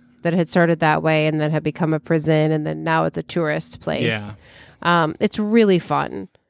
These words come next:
Speaker 1: If
Speaker 2: It
Speaker 1: you
Speaker 2: is.
Speaker 1: are in San Francisco, I highly recommend it.
Speaker 2: It is kinda cold there, too.
Speaker 1: Oh, yeah. I mean, San Francisco in general is colder than you think it's gonna be,
Speaker 2: But
Speaker 1: but
Speaker 2: Alcatraz in itself
Speaker 1: Alcatraz.
Speaker 2: is just, like, five to ten degrees colder
Speaker 1: Yeah, I
Speaker 2: than,
Speaker 1: mean, it's an
Speaker 2: than San
Speaker 1: island.
Speaker 2: Francisco.
Speaker 1: Yeah.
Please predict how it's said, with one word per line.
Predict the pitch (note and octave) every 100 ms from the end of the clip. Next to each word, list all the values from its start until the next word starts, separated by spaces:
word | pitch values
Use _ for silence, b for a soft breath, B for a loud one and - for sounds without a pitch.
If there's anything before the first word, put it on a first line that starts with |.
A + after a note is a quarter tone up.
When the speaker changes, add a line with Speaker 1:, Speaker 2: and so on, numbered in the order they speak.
| _ -
Speaker 1:
If | E3+ G3
Speaker 2:
It |
Speaker 1:
you | F#3+ F#3
Speaker 2:
is. |
Speaker 1:
are | F3
in | F#3 F#3+
San | G3 F#3
Francisco, | F#3 F3+ F3 - F3 E3 D#3+ D#3+
I | D#3+
highly | D#3 - - F#3 F#3 F3
recommend | D#3 D3+ D#3 D3+ D3+
it. | D3 D3 - _ _ -
Speaker 2:
It | F3
is | B3 -
kinda | B3 A#3+
cold | - - E3 G#3+ C#3
there, | G2 F2+ -
too. | - F3 F#2+ -
Speaker 1:
Oh, | A#3 B3+
yeah. | A#3 D#3+ C3+ D3+
I | G#3
mean, | A#3+
San | A#3+ D#4
Francisco | C#4+ A#3+ G#3
in | F#3+
general | E3+ E3+ F3
is | D#3+
colder | - F#3 E3+ E3+
than | D#3+
you | D#3
think | F3 F3+
it's | G3
gonna | - A3+ G#3
be, | A3+ A3+
Speaker 2:
But | G3+ F3 D#3+
Speaker 1:
but |
Speaker 2:
Alcatraz | D3+ F#3 - - A2+ A2 A2+
in | A2+
itself | G#2+ - C3 D3
Speaker 1:
Alcatraz. | F#2 B2
Speaker 2:
is | A#2 A#2 B2
just, | - C#3+ C#3+ D#3
like, | D3+ C#3 - _ _ _ -
five | C#3 D#3
to | B2+
ten | - D3+
degrees | D3 C3 C#3 B2+
colder | - B2+ B2+ G#2+ G#2
Speaker 1:
Yeah, | D3
I | -
Speaker 2:
than, | A2+ G#3+
Speaker 1:
mean, | G#3+
it's | G#3
an | D#3
Speaker 2:
than | D3
San | F3
Speaker 1:
island. | B2+
Speaker 2:
Francisco. | - - C3+ - G2+
Speaker 1:
Yeah. | G2